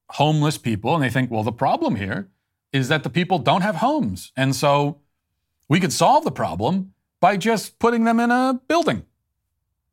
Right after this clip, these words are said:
This is, you know, because this is how you think if you're a leftist or if you're a child. I can remember having this conversation with my own kids when they were five years old. And they would see homeless people and they'd say, "Daddy,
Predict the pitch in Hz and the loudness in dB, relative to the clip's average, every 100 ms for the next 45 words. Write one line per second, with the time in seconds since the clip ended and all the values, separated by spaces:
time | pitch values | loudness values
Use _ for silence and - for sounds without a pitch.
0 | _ _ _ _ _ _ _ 160 160 180 | _ _ _ _ _ _ _ -2 0 -2
1 | 135 - 180 131 139 135 135 123 151 165 | -2 -2 -4 -4 -2 0 0 0 0 -2
2 | - 151 156 151 147 156 247 139 120 127 | 2 4 4 2 -2 0 0 -2 -4 -2
3 | 120 110 107 101 143 131 123 131 127 135 | 0 2 0 0 -4 -4 -2 -2 0 -2
4 | 135 - 190 139 - 87 - _ _ _ | -2 0 2 0 -2 -16 -20 _ _ _
5 | _ _ _ _ _ _ _ _ _ 139 | _ _ _ _ _ _ _ _ _ -2
6 | 135 147 151 143 151 143 160 151 156 151 | 0 0 2 2 0 -2 -2 0 -2 -2
7 | 151 139 147 151 156 151 180 139 123 120 | -2 0 0 2 0 -2 -2 -2 -2 -2
8 | 120 135 143 143 143 143 156 110 76 _ | 0 0 0 -2 -2 0 -2 -2 -8 _
9 | _ _ _ _ - 127 123 123 127 113 | _ _ _ _ 0 2 2 0 0 -2
10 | 156 139 151 151 139 117 123 135 185 175 | -2 0 0 0 -2 -2 -4 -2 -4 0
11 | 220 214 214 180 | 0 0 0 -4